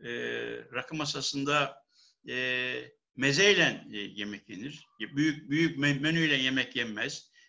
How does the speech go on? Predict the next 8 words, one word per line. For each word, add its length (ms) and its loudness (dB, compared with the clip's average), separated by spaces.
Küçük 320 -4
küçük 300 -10
tadımlar 560 0
yiyeceklerle, 840 -4
mevsimsel 760 4
yiyeceklerle, 640 -6
mevsimsel 640 -4
meyvelerle 840 2